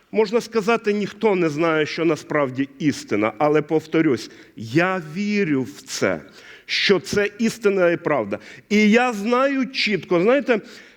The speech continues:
е, знаю точно і напевно, я маю технічну освіту і можу сказати вам з певністю,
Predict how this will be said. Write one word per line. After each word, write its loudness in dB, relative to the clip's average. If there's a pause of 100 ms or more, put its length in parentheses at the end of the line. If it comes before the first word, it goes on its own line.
(140)
е, 2
знаю 0 (200)
точно 0 (180)
і 4
напевно, 0
я 2
маю 2
технічну 2
освіту 0
і -2
можу 4
сказати 0
вам 0 (320)
з -12
певністю, 0